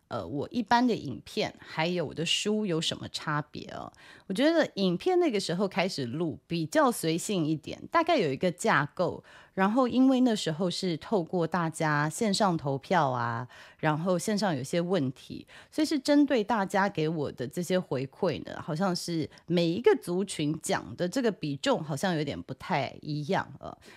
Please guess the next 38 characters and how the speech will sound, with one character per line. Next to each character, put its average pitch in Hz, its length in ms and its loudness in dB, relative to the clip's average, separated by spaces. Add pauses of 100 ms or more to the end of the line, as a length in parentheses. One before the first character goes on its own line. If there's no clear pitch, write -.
(300)
那 175 380 0 (440)
在 233 180 0
书 339 340 0
里 151 120 -2
面 165 220 0
呢， 131 120 -2
我 127 180 -6
就 165 320 -2 (200)
完 170 360 4
整 160 320 -2
的 - 260 -8
整 175 340 0
理 180 200 -6
了 98 180 -8
一 139 160 -8
套， - 340 -4
就 165 140 -6
是 160 160 -6
我 139 200 -4
影 165 200 -2
片 285 240 2
里 117 60 -2
面 156 180 0
所 - 240 -8
说 143 320 -2
的， 135 180 -4
还 151 220 -4
有 165 120 -2
我 123 120 -4
觉 139 180 -8
得 165 140 -2
需 233 160 -6
要 247 160 2
补 120 260 -10
足 123 240 -12
的 151 160 -2
地 151 240 -6
方。 - 240 -14